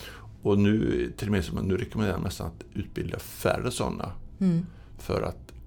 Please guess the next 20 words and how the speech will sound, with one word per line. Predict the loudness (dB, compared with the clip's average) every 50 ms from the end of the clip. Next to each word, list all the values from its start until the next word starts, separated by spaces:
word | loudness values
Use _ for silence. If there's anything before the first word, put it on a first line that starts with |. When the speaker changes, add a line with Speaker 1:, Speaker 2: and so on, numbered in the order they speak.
| -16 -18 -14 -8
Speaker 1:
maskinlärningen | -4 -4 -2 -2 -2 -4 -4 -2 -2 -4 -4 -4 -4 -4 -4 -4 -6 -8 -8 -12 -14 -12 -8
kan | -6 -4 -2 -2
då, | -2 -2 -4 -6 -8 -12 -16 -18 -18 -18 -18 -18 -18 -18 -2 4
eller | 6 6 8 8 6
A | 4
I | 2
då | 0 0 -2
kan | -2 -4 -4 -4
liksom | -4 -4 -4 2
lösa | 4 4 4 2 0 -4 -4
det | -2 -2 -2
då. | -4 -6 -6 0 2 4
Speaker 2:
Mm. | 4 4 2 0 -6 -12 -14 -14 -14 -14 -14 -14 -16 -12 0 4
Speaker 1:
Och | 6
det | 8
är | 8
inte | 6 6 6 6
det | 6 6 6
att, | 4 0 -2 -2 -2
eh, | 0